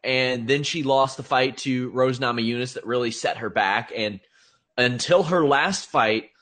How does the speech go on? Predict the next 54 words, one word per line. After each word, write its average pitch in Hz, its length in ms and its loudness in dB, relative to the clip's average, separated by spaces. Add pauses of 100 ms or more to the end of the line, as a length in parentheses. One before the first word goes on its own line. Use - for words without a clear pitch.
(280)
she 190 200 0
didn't 233 200 0
do 202 120 6
a 135 60 6
whole 147 240 0
lot 139 240 2
that 117 80 -6
made 123 280 -2
you 117 300 -4
sit - 300 -6
back 123 260 0
and 110 100 -4
take 127 220 -2
notice 113 540 0
of, 107 360 2
"Oh, 139 240 4
wow, 120 220 4
this 120 220 -4
is 120 140 -4
a, 113 80 -6 (140)
a 113 80 -2
future 123 640 -4 (680)
one 151 300 4
to 139 80 4
watch 143 260 4
in 139 80 -6
that 117 140 -2
division." 143 280 0
And 117 140 -2
now 147 280 2
she's, 131 500 -4 (440)
she, 160 220 -2
she's 123 160 -4
twenty-eight 165 480 2
years 151 220 0
old. 120 340 4
She's 135 180 -4
still 143 300 2
young, 117 640 0 (720)
and 185 260 2
she's 151 160 -4
only 156 220 2
lost 135 340 2
one 127 220 -4
fight. 120 320 -2
If 104 80 0
she - 180 -2
gets 240 140 0
past 131 240 -2
Michelle 117 260 -2
Waterson, 127 460 0
I 110 80 -2
think 120 240 -8
that 107 140 -6